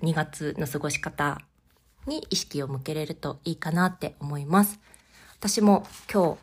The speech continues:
日そんな時間をこの後取ろうかなって、この後午後にしようかな、取ろうかなって思っています。ぜひね、皆さんの、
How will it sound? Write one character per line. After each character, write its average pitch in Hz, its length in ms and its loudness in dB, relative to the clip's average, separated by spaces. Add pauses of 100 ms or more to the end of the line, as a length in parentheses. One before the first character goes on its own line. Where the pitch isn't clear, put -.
(100)
日 - 20 -16
そ - 140 -4
ん 175 80 4
な 175 100 4
時 165 120 -2
間 156 320 -2
を 151 100 0
こ - 160 -6
の 175 160 0
後 - 300 -4 (260)
取 180 160 -4
ろ 175 60 4
う 147 80 -2
か 135 140 -6
な 151 200 -4
っ 131 80 -12
て、 - 160 -20
こ - 140 -8
の 170 100 2
後 175 160 -4
午 175 140 0
後 185 100 2
に 170 100 2
し 143 120 -2
よ 131 60 -4
う - 20 -10
か 131 100 -10
な、 165 220 -2 (500)
取 160 100 -4
ろ 151 100 -4
う - 20 -16
か 143 100 -10
な 185 180 4
っ 202 80 2
て 131 200 -4
思 139 220 -4
っ 143 40 -8
て 123 400 -8
い 135 80 -6
ま 165 240 4
す。 - 160 -8 (640)
ぜ 196 100 6
ひ 190 120 6
ね、 170 160 4
皆 185 240 6
さ 214 200 4
ん 180 140 4
の、 175 320 2